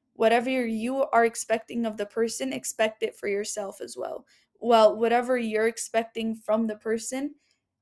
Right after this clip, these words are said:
you should be expecting it of yourself, that you will do the same thing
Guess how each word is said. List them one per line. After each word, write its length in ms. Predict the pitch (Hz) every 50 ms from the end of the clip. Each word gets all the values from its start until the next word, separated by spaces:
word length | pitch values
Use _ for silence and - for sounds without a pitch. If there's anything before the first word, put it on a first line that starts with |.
| _
you 200 | - 220 233 254
should 260 | 247 - 277 220 202
be 120 | 226 233 233
expecting 600 | 220 226 - - - 240 240 240 - 226 220 220
it 120 | 208 - -
of 220 | - 214 226 220 233
yourself, 560 | 220 214 214 214 - 208 196 208 240 - -
that 140 | - 202 -
you 220 | 208 202 226 254
will 180 | 233 233 233 220
do 220 | 190 202 226 226
the 120 | 214 220 214
same 340 | - - 214 214 220 220
thing 480 | 220 220 - - 214 214 226 254 277 285